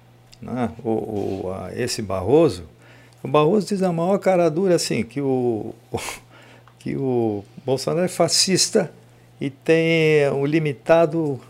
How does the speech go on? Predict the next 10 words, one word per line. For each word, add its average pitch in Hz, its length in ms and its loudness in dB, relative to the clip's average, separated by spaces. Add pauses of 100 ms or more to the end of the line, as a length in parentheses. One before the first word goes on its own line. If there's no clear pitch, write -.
(120)
é, 117 720 0 (840)
é, 107 500 -2 (320)
é, 101 500 -8
limitada 131 480 -2
inteligência, 139 720 -2
alguma 113 200 -10
coisa 143 180 -2
do 131 80 -8
tipo, 120 380 -6
né? 95 100 -10